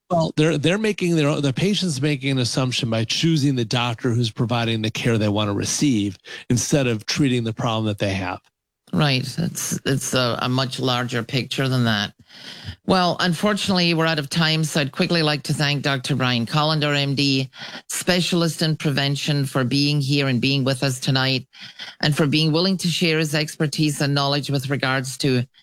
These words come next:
Speaker 2: not only the prevention of disease, but also on the importance of being proactive and engaging with a practice that provides access to the necessary testing.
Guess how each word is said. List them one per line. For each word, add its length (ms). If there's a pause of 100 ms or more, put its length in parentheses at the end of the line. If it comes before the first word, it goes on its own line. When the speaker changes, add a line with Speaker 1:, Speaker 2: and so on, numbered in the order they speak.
(280)
Speaker 2:
not 160
only 180
the 80
prevention 540
of 100
disease, 600 (420)
but 120
also 320
on 200
the 120
importance 560
of 80
being 200
proactive 720 (460)
and 100
engaging 480
with 140
a 60
practice 520
that 140
provides 520
access 600
to 80
the 100
necessary 640
testing. 580